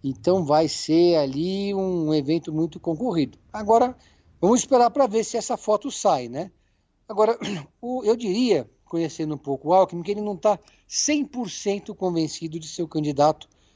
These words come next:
a vice-presidente da República, mas tá cada vez mais inclinado. Afinal, ele lidera as pesquisas de intenção de voto para governador. Aí sai uma pesquisa dessa, mostrando que o Lula ganha,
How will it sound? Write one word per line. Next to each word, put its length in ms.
a 100
vice-presidente 680
da 60
República, 540
mas 160
tá 120
cada 220
vez 160
mais 200
inclinado. 580
Afinal, 420
ele 100
lidera 480
as 100
pesquisas 420
de 80
intenção 400
de 100
voto 380
para 420
governador. 680
Aí 120
sai 160
uma 120
pesquisa 400
dessa, 440
mostrando 560
que 100
o 60
Lula 180
ganha, 400